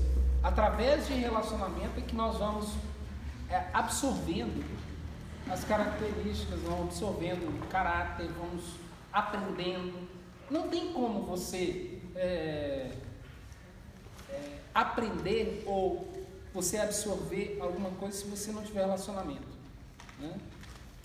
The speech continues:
A melhor escola foi a de Jesus. Então, por isso que os discípulos aprenderam tão, é, integralmente tudo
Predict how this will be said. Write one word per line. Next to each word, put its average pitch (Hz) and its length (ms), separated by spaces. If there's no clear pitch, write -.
A 156 160
melhor 180 240
escola 202 380
foi - 180
a 302 40
de 320 160
Jesus. 196 520
Então, 190 220
por - 100
isso - 120
que - 60
os 202 80
discípulos 180 560
aprenderam 175 540
tão, 233 180
é, 156 460
integralmente 185 1040
tudo 214 140